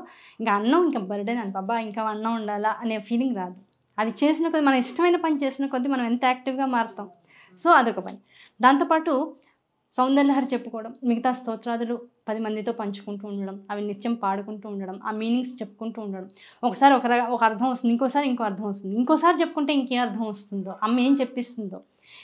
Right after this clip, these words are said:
ఎందుకంటే నాకు నేనుగా ఎప్పుడు కూడా ఒక గురువు దగ్గర కూర్చుని నేర్చుకున్నటువంటి విద్య కాదు,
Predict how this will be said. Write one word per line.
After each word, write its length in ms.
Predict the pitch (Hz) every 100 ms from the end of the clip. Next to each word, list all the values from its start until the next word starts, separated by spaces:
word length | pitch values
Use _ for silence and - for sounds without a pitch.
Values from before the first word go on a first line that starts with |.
| -
ఎందుకంటే 240 | 277 302
నాకు 280 | 277 262 285
నేనుగా 400 | 269 285 311 320
ఎప్పుడు 320 | 269 262 294
కూడా 240 | 294 285 269
ఒక 120 | 262
గురువు 280 | 226 240 262
దగ్గర 240 | 269 277
కూర్చుని 380 | 262 262 254 277
నేర్చుకున్నటువంటి 580 | 254 247 254 240 233 220
విద్య 240 | 208 196
కాదు, 320 | 233 208 202